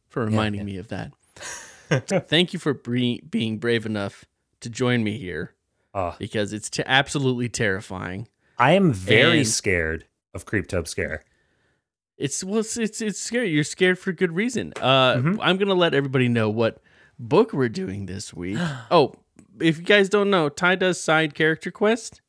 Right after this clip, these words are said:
Speaker 2: Yes.
Speaker 1: It's a wonderful actual play podcast with great production, really fun, very
Speaker 2: Thank
Speaker 1: funny,
Speaker 2: you.
Speaker 1: but also very creative and good. So you should check it out. Uh, last time you were here,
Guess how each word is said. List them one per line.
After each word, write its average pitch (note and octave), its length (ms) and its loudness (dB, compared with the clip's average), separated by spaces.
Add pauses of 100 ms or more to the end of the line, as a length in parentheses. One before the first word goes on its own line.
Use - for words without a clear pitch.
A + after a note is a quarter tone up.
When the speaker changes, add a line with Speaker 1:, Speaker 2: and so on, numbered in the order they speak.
Speaker 2:
Yes. A2+ 320 4
Speaker 1:
It's C3+ 80 2
a - 20 -6
wonderful D#3+ 800 2
actual B2+ 380 0
play A2+ 220 -4
podcast G#2 680 -4 (520)
with B2 240 -2
great C3+ 460 2
production, A#2 680 -2
really C#3+ 460 0
fun, A#2 500 -2 (100)
very A#2 260 0
Speaker 2:
Thank C4 100 0
Speaker 1:
funny, C3+ 280 2
Speaker 2:
you. C#3 60 -4
Speaker 1:
but G#2+ 140 -4
also - 240 -6
very A#2+ 400 0
creative C3 420 -2
and B2 100 -6
good. B2+ 300 -2 (640)
So - 160 -10
you A2 60 -2
should - 180 -10
check G#2 180 -6
it G2+ 60 -8
out. G#2 180 -8 (1300)
Uh, A2+ 320 -2 (1600)
last C4 340 2
time B2 160 2
you G2+ 100 -2
were - 80 -2
here, A2+ 400 -6